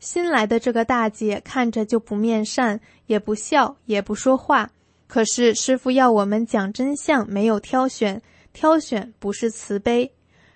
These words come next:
于是我正念清除他背后阻碍了解真相的邪恶和自己心里的畏难情绪，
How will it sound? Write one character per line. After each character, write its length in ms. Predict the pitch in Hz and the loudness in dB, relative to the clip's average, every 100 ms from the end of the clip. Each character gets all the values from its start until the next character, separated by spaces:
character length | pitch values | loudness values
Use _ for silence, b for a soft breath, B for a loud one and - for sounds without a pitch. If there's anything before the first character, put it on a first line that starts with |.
| b | b
于 140 | - 240 | -4 -4
是 240 | - 294 | -2 0
我 180 | 269 220 | 2 2
正 220 | 220 269 | 0 -2
念 240 | 262 254 240 | -2 -2 -4
清 240 | - 320 | -4 -8
除 280 | - 220 214 | -6 -4 -4
他 220 | - 240 | -2 -2
背 200 | 240 233 | 0 -2
后 240 | 226 240 | 0 2
阻 240 | 226 - 208 | 2 0 0
碍 260 | 226 240 | 0 0
了 200 | 214 196 | 0 0
解 160 | 220 214 | 0 -2
真 240 | - 233 | -2 -4
相 180 | 247 254 | -4 -2
的 100 | 208 | -2
邪 300 | 208 - 196 | -4 -6 -4
恶 300 | 220 262 214 B B B | 0 2 0 B B B
和 180 | - 226 | -2 0
自 200 | 262 220 | 0 -4
己 160 | 214 | -6
心 280 | 208 254 254 | -6 -4 -2
里 120 | 233 | -2
的 140 | 202 208 | -2 -2
畏 180 | 294 254 | -2 0
难 280 | 202 190 | -2 -4
情 260 | 240 - 190 | -6 -6 -8
绪， 380 | - - 214 | -8 -4 -2